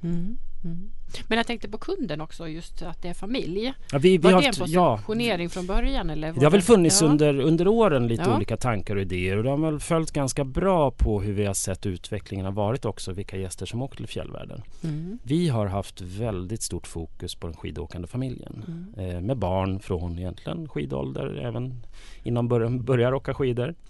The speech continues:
Speaker 2: eh, upp till sexton, sjutton år.
Speaker 1: Mm.
Speaker 2: Det är väl där vi ser de stora familjerna som kommer till fjällen.
Speaker 1: Mm.
Speaker 2: Vi har självklart ett litet ben mot konferens, men det är inte speciellt stort. Vi har inte i dagsläget de stora konferenslokalerna, utan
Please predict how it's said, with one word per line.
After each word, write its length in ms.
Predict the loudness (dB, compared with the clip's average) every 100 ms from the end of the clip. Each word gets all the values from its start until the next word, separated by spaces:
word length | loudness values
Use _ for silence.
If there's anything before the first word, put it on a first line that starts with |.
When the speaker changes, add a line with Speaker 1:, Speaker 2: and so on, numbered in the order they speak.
| -18 -18 -16 -16 -4
Speaker 2:
eh, 300 | 0 2 2
upp 360 | 0 0 -4 -8
till 540 | -4 -2 -2 -4 -4 -4
sexton, 640 | -4 -4 -4 -6 -10 -10
sjutton 600 | -10 -10 -10 -16 -12 -8
år. 400 | -8 -8 -10 -14 -16 -8
Speaker 1:
Mm. 200 | -6 -4
Speaker 2:
Det 80 | -4
är 40 |
väl 160 | -4 -4
där 240 | -4 -4
vi 100 | -4
ser 300 | -6 -4 -4
de 120 | -6
stora 280 | -8 -8 -8
familjerna 420 | -8 -8 -8 -10
som 120 | -12 -10
kommer 220 | -8 -10
till 100 | -10
fjällen. 340 | -12 -12 -12 -14 -8
Speaker 1:
Mm. 320 | -6 -6 -8 -4
Speaker 2:
Vi 320 | -2 0 0
har 580 | 0 0 2 2 0 -2
självklart 460 | -2 -2 -2 -2 -4
ett 120 | -4
litet 420 | -2 -2 0 0
ben 200 | 4 4 4
mot 140 | 2
konferens, 960 | 0 -2 0 -2 0 0 0 -2 -4 -2
men 240 | -2 0
det 60 | -2
är 40 |
inte 420 | -4 -6 -6 -4
speciellt 440 | -4 -4 -4 -4 -6
stort. 440 | -8 -8 -10 -6
Vi 60 | -4
har 160 | -2
inte 420 | -2 -4 -8 -4 0 0 -2
i 80 | -2
dagsläget 540 | -4 -6 -8 -6 -6
de 100 | -8
stora 220 | -6 -6 -6
konferenslokalerna, 800 | -8 -6 -6 -8 -8 -6 -6 -6
utan 260 | -8 -10